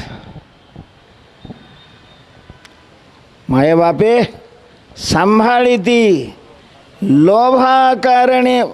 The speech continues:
आईबापाचं खूप महत्त्व शास्त्रामध्ये वर्णन केलेलं आहे, त्याच्यात दुमत नाही आहे. आईवडील मुलाकरता तीर्थ आहे, तीर्थ. म्हणून पूर्वी असं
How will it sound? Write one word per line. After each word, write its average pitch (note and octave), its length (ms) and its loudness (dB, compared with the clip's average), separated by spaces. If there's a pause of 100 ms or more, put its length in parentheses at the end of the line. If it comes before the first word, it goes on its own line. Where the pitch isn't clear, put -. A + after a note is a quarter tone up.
आईबापाचं F#3+ 720 0 (100)
खूप G#3+ 280 -2
महत्त्व G#3 420 0
शास्त्रामध्ये F#3+ 680 0
वर्णन F3+ 440 0
केलेलं F3 380 0
आहे, F3 320 -4 (480)
त्याच्यात D#3+ 340 0
दुमत C#3+ 600 -2
नाही B2 300 2
आहे. A#2 200 -2
आईवडील E3 680 0
मुलाकरता D3 880 -2
तीर्थ D#3 640 -2
आहे, A#2+ 160 0
तीर्थ. B2 580 -4 (600)
म्हणून A#3+ 420 -2
पूर्वी F3 360 0
असं F3 260 -2